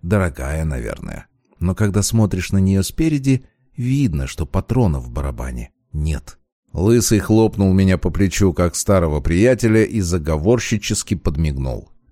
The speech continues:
"Отчаянный ты парень, как я погляжу". В ответ я лишь нервно усмехнулся, пряча револьвер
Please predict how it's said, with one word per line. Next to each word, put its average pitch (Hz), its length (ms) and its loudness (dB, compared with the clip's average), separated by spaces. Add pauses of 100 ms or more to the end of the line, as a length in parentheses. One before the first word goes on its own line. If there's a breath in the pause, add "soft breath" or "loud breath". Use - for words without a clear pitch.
(100)
"Отчаянный 135 680 0
ты 127 200 -4
парень, 78 520 -2
как - 220 -14
я - 80 -10
погляжу". 55 580 -12 (600)
В 92 80 -2
ответ 123 280 4
я 120 140 4
лишь 117 240 2
нервно 87 460 4
усмехнулся, 131 680 0
пряча 107 480 2
револьвер 80 540 2